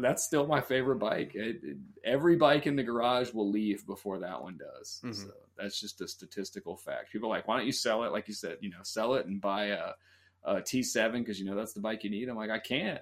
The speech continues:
Speaker 1: I, something about that machine, we're tied together now. There's no
Speaker 2: Yeah,
Speaker 1: way
Speaker 2: you
Speaker 1: around
Speaker 2: have to
Speaker 1: it.
Speaker 2: start the whole journey over again because you get the, you get the T seven and then you gotta make it yours."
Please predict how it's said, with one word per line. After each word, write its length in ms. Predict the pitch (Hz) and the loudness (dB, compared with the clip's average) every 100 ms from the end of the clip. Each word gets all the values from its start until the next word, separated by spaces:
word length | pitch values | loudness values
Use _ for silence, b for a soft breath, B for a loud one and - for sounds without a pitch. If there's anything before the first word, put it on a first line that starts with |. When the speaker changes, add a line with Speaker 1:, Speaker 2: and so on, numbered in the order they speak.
| - | -8
Speaker 1:
I, 200 | 95 - - - - - _ | -6 -4 -6 -8 -12 -20 _
something 420 | - - 131 170 | -6 -4 -2 -4
about 300 | 143 127 127 | -4 -2 -2
that 160 | 131 123 | -4 -6
machine, 420 | 110 - 127 131 | -6 -4 -2 -2
we're 140 | 120 127 | -2 -4
tied 320 | 127 123 120 | -2 -2 -2
together 380 | 104 95 104 87 | -4 -4 -4 -4
now. 220 | 73 55 65 | -8 -14 -14
There's 160 | 101 | -2
no 60 | 208 | 4
Speaker 2:
Yeah, 180 | 110 98 | 4 4
Speaker 1:
way 60 | |
Speaker 2:
you 60 | 113 | 0
Speaker 1:
around 80 | 170 | 0
Speaker 2:
have 100 | 185 | 0
to 60 | 180 | -2
Speaker 1:
it. 40 | |
Speaker 2:
start 280 | - 185 180 | -4 -2 -4
the 80 | 123 | -6
whole 240 | 156 156 | -2 -2
journey 380 | 143 139 151 139 | -2 -2 0 0
over 260 | 131 170 127 | -2 -4 -6
again 340 | 95 57 98 - | -6 -10 -12 -14
because 220 | 120 123 | -12 -8
you 60 | 117 | -6
get 160 | 151 | -4
the, 200 | 120 104 113 | -4 -4 -6
you 80 | |
get 120 | 131 - | -8 -10
the 60 | |
T 140 | - 123 | -10 -8
seven 480 | - - 135 117 117 b b b b - | -6 -6 -4 -6 -8 b b b b -6
and 140 | 120 | -2
then 100 | 139 | 0
you 60 | 135 | 2
gotta 140 | 120 | 0
make 160 | 113 104 | 0 -4
it 80 | |
yours." 460 | 107 107 92 92 | -4 -4 -4 -10